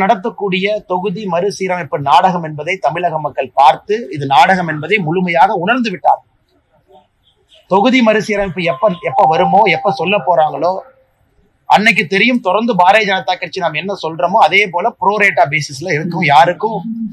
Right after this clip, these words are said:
இன்னைக்கு இந்தியாவில் இருக்கக்கூடிய எந்த மாநிலத்திற்கும்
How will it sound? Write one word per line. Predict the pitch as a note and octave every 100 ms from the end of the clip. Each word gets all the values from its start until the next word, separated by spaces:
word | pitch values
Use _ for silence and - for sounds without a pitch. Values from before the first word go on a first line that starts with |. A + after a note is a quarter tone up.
| F3 E3+ C#3+
இன்னைக்கு | F3 E3+
இந்தியாவில் | F3+ G#3+ G3+ G3
இருக்கக்கூடிய | F#3 F#3 F3+ D#3
எந்த | F3+ G3 E3+
மாநிலத்திற்கும் | F#3 F#3+ F#3 F3+ - A#3